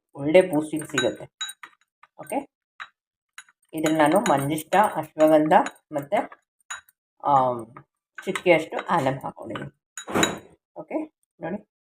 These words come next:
ಬನ್ನಿ ಇವತ್ತಿನ ವಿಡಿಯೋಗೆ ಹೋಗೋಣ. ಇದು just ವರ್ಕಿಂಗ್ ವಿಮೆನ್ಸ್ ಮಾಡ್ಬೋದಾದ ಒಂದು ಅತಿ ಸುಲಭವಾದ ಒಂದು ಥೆರಪಿ ಅಂತಲೇ ಹೇಳ್ತೀನಿ. ಇದನ್ನ ಶುದ್ಧೀಕರಣ ಮಾಡಿ ಉಪಯೋಗಿಸ್ಕೊಳ್ಬೇಕು. ನಿಮ್ಗೆ ಎಲ್ಲೆಲ್ಲಿ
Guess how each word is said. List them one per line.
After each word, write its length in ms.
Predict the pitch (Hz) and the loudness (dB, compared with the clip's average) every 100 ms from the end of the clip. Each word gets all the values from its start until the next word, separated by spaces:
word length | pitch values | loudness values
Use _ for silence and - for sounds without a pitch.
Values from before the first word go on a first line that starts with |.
| _ - _ _ _ _ _ _ _ - | _ -20 _ _ _ _ _ _ _ -4
ಬನ್ನಿ 200 | 170 160 | -2 0
ಇವತ್ತಿನ 320 | 143 131 190 202 | -2 -2 -4 -4
ವಿಡಿಯೋಗೆ 340 | 127 104 - | -4 -6 -12
ಹೋಗೋಣ. 200 | - _ _ _ _ _ - _ _ _ - | -18 _ _ _ _ _ -20 _ _ _ -4
ಇದು 120 | 180 | -2
just 320 | 180 226 - 311 - - _ _ _ _ _ _ - | 2 2 2 -4 -4 -4 _ _ _ _ _ _ 2
ವರ್ಕಿಂಗ್ 400 | 180 190 240 226 | 4 6 4 2
ವಿಮೆನ್ಸ್ 320 | 170 160 175 220 | 2 0 0 -2
ಮಾಡ್ಬೋದಾದ 640 | 185 139 139 139 135 123 - | 2 0 0 4 4 4 -2
ಒಂದು 220 | 151 170 277 - _ _ | -2 -4 -6 -8 _ _
ಅತಿ 240 | _ - 294 - | _ -10 -10 -10
ಸುಲಭವಾದ 640 | - 185 180 190 185 151 185 | -12 -8 -4 2 4 6 4
ಒಂದು 180 | 160 160 - _ _ _ _ - | 0 -4 -8 _ _ _ _ 2
ಥೆರಪಿ 280 | 165 165 185 | 4 6 4
ಅಂತಲೇ 280 | 143 151 165 | 2 0 -4
ಹೇಳ್ತೀನಿ. 420 | 156 131 127 127 - _ _ _ _ - | -6 -10 -8 -12 -12 _ _ _ _ -6
ಇದನ್ನ 240 | 190 208 311 | 0 2 2
ಶುದ್ಧೀಕರಣ 580 | 214 175 214 208 160 156 | 0 -2 0 2 4 4
ಮಾಡಿ 220 | 147 208 247 | 2 2 -2
ಉಪಯೋಗಿಸ್ಕೊಳ್ಬೇಕು. 800 | - 151 151 - 139 117 - - _ _ _ _ _ 196 | -6 -8 -10 -10 -4 -4 -4 -16 _ _ _ _ _ -8
ನಿಮ್ಗೆ 240 | 202 180 | -2 8
ಎಲ್ಲೆಲ್ಲಿ 540 | 170 190 226 254 254 | 8 8 8 8 6